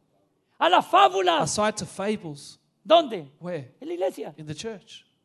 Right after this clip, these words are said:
Speaker 1: Y esa es la que tenemos hoy día en el siglo veintiuno.
Speaker 2: And that's what we have today in the twenty-first
Speaker 1: Tenemos una
Speaker 2: century.
Speaker 1: iglesia fabulosa.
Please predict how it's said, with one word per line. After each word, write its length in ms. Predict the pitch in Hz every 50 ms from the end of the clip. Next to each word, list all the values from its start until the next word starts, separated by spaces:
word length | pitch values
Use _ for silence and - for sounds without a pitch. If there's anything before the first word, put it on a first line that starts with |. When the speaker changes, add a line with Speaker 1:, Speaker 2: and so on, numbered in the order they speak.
| _ _ _ _ _ _ _
Speaker 1:
Y 80 | -
esa 120 | 262 190 240
es 40 | 277
la 80 | 269
que 100 | - 240
tenemos 300 | 190 254 247 262 262 269
hoy 80 | 269 254
día 120 | 247 277
en 60 | 269
el 80 | 254 247
siglo 240 | - 254 269 247 247
veintiuno. 340 | 247 247 - - 254 240 202
Speaker 2:
And 60 | 180
that's 120 | 185 175 -
what 100 | 202 165
we 80 | 185
have 140 | 180 202 196
today 220 | - - 185 196
in 80 | 196 190
the 60 | 175
twenty-first 280 | - - 202 202 196 185
Speaker 1:
Tenemos 240 | 247 269 285 285 285
una 60 | 269
Speaker 2:
century. 80 | 269
Speaker 1:
iglesia 260 | 262 277 277 262 254 240
fabulosa. 680 | - 208 262 254 233 240 247 262 247 - - 185 156